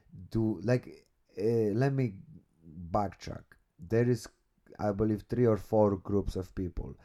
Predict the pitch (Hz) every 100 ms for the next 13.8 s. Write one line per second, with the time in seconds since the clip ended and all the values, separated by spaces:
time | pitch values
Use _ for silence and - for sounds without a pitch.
0 | _ - 104 113 123 117 - - 143 147
1 | 131 107 104 101 117 131 120 113 92 110
2 | 123 139 180 170 190 185 180 - 170 151
3 | 131 113 104 98 98 92 - _ _ _
4 | _ _ - 127 123 110 98 104 95 92
5 | 92 87 90 90 92 95 90 95 92 90
6 | 87 92 87 87 82 - - _ _ _
7 | _ - _ 101 104 110 95 - - _
8 | - 92 92 85 123 117 101 101 92 101
9 | 131 147 110 90 95 95 98 - 95 98
10 | 95 92 90 - _ _ - 101 101 92
11 | 98 90 - - _ - 101 101 98 101
12 | 98 95 90 - - 101 104 101 98 98
13 | 90 - 101 101 98 107 101 98